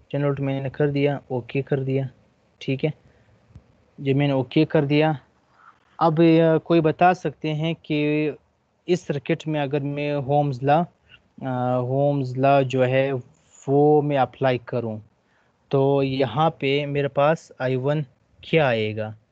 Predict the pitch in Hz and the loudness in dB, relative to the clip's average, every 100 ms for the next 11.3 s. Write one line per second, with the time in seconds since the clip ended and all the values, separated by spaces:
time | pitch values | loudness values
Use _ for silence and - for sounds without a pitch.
0 | _ _ _ - 143 147 143 160 160 151 | _ _ _ -4 0 2 2 0 0 -2
1 | 160 160 151 147 _ - 147 143 139 131 | -2 -2 -4 -6 _ -18 -10 -6 -6 -4
2 | 160 - 170 156 143 127 127 127 123 120 | -6 0 -2 0 -4 -4 -4 -4 -4 -2
3 | 139 151 170 165 - - - _ 143 139 | -2 -2 -4 -8 -16 -20 -20 _ 0 0
4 | 139 - 170 - 156 139 170 165 160 165 | 0 -2 -4 0 -2 0 0 0 -2 0
5 | 170 175 - - 139 143 131 151 175 143 | 0 0 -6 -8 -2 -2 0 2 2 0
6 | - _ _ _ _ _ _ - _ - | -6 _ _ _ _ _ _ -20 _ -10
7 | 143 143 139 135 131 - 143 147 147 160 | -2 2 2 0 -2 -6 -8 -6 -2 -2
8 | 147 147 165 - _ _ _ - - 151 | -2 0 0 0 _ _ _ -20 -4 -2
9 | 160 151 - 135 143 165 160 - 151 151 | -2 -4 -6 -2 0 2 0 -2 0 0
10 | - 151 151 151 143 139 175 - 135 113 | 2 2 4 4 2 0 -2 -2 -8 -6
11 | 110 110 110 | -6 -6 -8